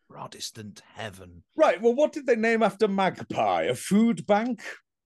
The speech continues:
Speaker 1: Um, uh, d-, um, a, a bird.
Speaker 2: A bird?
Speaker 1: Yeah, they named a bird after Magpie.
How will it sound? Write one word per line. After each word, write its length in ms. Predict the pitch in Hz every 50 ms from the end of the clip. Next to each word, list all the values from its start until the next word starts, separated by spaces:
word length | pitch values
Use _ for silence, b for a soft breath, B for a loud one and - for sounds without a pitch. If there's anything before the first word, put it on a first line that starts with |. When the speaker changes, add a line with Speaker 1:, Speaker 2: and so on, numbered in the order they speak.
| _
Speaker 1:
Um, 720 | 147 165 165 160 160 160 160 160 156 156 160 160 160 160 147 - -
uh, 220 | 160 165 175 175 151 131 160
d-, 400 | 143 156 139 175 165 147 139 156 -
um, 300 | 156 170 170 160 160 156 -
a, 120 | 139 156 147 -
a 100 | - 151
bird. 600 | 120 - 170 165 165 165 170 175 185 202 175 - - _ _ _ _ _ _ _ _ _ _ _ _ _ _ _ _
Speaker 2:
A 80 | 160 - - _ _ _ _ _ _ _
bird? 500 | 214 226 208 170 147 139 135 127 - - _ _ _ _ _
Speaker 1:
Yeah, 320 | 151 156 156 151 147 151
they 120 | 135 143
named 280 | 147 147 139 135 135 127
a 20 |
bird 340 | 113 104 131 127 127 131 127
after 220 | 131 120 - - 113
Magpie. 600 | 107 104 95 90 - _ - 92 64 60 60